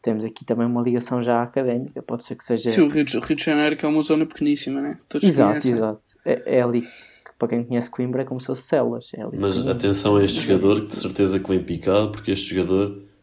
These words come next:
Speaker 3: é formado no Vitória Sport Clube, no qual fez
Speaker 1: Ah, te-
Speaker 3: Sim, ele é brasileiro, mas está em Portugal pelo menos desde dois mil e treze.
Speaker 1: Ele tem
Speaker 2: Está em Portugal,
Speaker 1: nacionalidade
Speaker 2: como quem
Speaker 1: portuguesa.
Speaker 2: diz. Esteve em Espanha, depois veio para Portugal.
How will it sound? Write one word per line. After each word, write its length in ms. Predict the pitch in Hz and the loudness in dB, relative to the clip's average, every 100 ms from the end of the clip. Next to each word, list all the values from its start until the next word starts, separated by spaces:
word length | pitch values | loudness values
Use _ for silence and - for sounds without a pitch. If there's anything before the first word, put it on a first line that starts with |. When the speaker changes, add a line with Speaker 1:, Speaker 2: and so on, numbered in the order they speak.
| _ | _
Speaker 3:
é 120 | - | -2
formado 420 | - - 92 95 98 | 0 0 2 2 4
no 100 | 104 | 4
Vitória 380 | 92 - 85 | 4 2 2
Sport 320 | 98 - 120 127 | 0 0 -4 0
Clube, 440 | 92 92 85 - _ _ _ _ _ _ - | 0 0 -4 -14 _ _ _ _ _ _ -8
no 160 | 92 90 | -4 0
qual 280 | 92 98 98 | 4 4 4
fez 360 | - 95 101 107 | 2 4 4 4
Speaker 1:
Ah, 480 | 107 107 107 98 - | 4 4 4 0 -2
te- 120 | 127 | -2
Speaker 3:
Sim, 160 | - 135 | 4 6
ele 180 | 135 | 8
é 40 | 139 | 8
brasileiro, 460 | 143 131 127 117 131 | 6 6 6 6 4
mas 100 | 131 | 2
está 120 | 127 | 2
em 60 | 123 | 0
Portugal 320 | - 117 117 | 0 0 4
pelo 160 | 127 | 4
menos 300 | 117 113 113 | 6 6 4
desde 200 | 113 113 | 2 0
dois 140 | 110 117 | 2 2
mil 160 | 117 | 2
e 60 | 117 | 0
treze. 360 | 113 87 85 - _ _ _ _ _ _ _ _ _ _ _ _ - | 0 -4 -6 -14 _ _ _ _ _ _ _ _ _ _ _ _ 2
Speaker 1:
Ele 180 | 147 151 | 4 4
tem 220 | 156 151 | 2 2
Speaker 2:
Está 120 | 147 | 2
em 20 | 143 | 2
Portugal, 260 | 151 147 | 4 4
Speaker 1:
nacionalidade 0 | |
Speaker 2:
como 160 | 143 185 | 6 6
quem 140 | 233 208 | 6 6
Speaker 1:
portuguesa. 240 | 123 117 | 6 2
Speaker 2:
diz. 160 | 117 - _ _ _ | -6 -12 _ _ _
Esteve 260 | - 151 | 0 4
em 40 | 151 | 2
Espanha, 600 | - 165 185 226 240 - _ _ - | 4 4 6 4 0 -6 _ _ -20
depois 320 | - - 147 | -6 2 2
veio 140 | 147 143 | 2 0
para 100 | 131 | -4
Portugal. 340 | - - - | -8 -12 -12